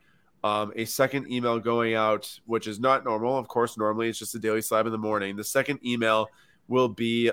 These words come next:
about Bowman Inception University. This upcoming week is Bowman Inception University release week on Friday. Uh, this is gonna be the first cards that will feature Victor Wembanyama and Caitlin Clark. Both of them will have autographs. Clark will have a non-auto as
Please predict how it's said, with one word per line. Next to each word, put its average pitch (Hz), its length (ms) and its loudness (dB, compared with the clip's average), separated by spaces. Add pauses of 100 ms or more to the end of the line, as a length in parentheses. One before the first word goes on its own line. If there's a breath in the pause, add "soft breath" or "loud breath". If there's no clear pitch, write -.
about 104 360 2
Bowman 131 260 6
Inception 120 460 2
University. 107 640 0
This 104 180 -2
upcoming 123 420 2
week 120 160 0
is 117 120 -2
Bowman 113 260 2
Inception 117 380 0
University 110 380 0
release 113 380 0
week 107 240 -4
on 113 220 2
Friday. 98 520 4 (300 soft breath)
Uh, 107 100 0
this 113 160 0
is 120 80 -2
gonna 127 140 2
be 120 80 0
the 104 80 -4
first 131 280 4
cards 127 380 6
that 110 200 6
will 101 100 -8
feature 107 300 -6
Victor 113 300 0
Wembanyama 110 800 4
and 113 180 0
Caitlin 104 340 -2
Clark. 127 320 4
Both 110 180 2
of - 20 -20
them 113 100 -8
will 107 80 2
have 104 160 0
autographs. 131 580 6
Clark 104 280 -2
will 92 80 2
have 90 100 -4
a 95 40 -12
non-auto 107 520 0
as 92 140 -6